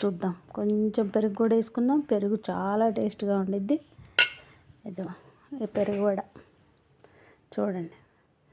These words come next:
తిందాం రండి, టేస్ట్ చూద్దాం. టేస్ట్ చూసి చాలా బాగుంటుంది టేస్ట్. మీరు కూడా ట్రై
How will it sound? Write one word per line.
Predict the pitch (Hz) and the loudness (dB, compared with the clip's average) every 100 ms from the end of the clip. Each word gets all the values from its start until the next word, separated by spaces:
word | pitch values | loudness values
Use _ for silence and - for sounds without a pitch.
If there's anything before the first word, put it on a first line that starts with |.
| _ _ - | _ _ 4
తిందాం | 233 233 220 202 | 8 10 8 6
రండి, | 180 170 - 233 | 2 -2 -2 2
టేస్ట్ | 208 - 107 | 2 2 0
చూద్దాం. | 92 190 170 _ _ _ _ - | 2 -2 -4 _ _ _ _ -6
టేస్ట్ | 214 208 - | -4 -4 -2
చూసి | 214 208 254 311 - - - - - _ - | -2 0 -2 -4 -6 -20 -20 -20 -20 _ 0
చాలా | 208 214 240 240 | 8 12 12 12
బాగుంటుంది | 220 202 185 190 196 196 | 12 10 4 0 0 0
టేస్ట్. | 196 - 277 269 | 0 2 6 6
మీరు | 214 202 | 6 4
కూడా | 208 196 | 2 4
ట్రై | 196 | 4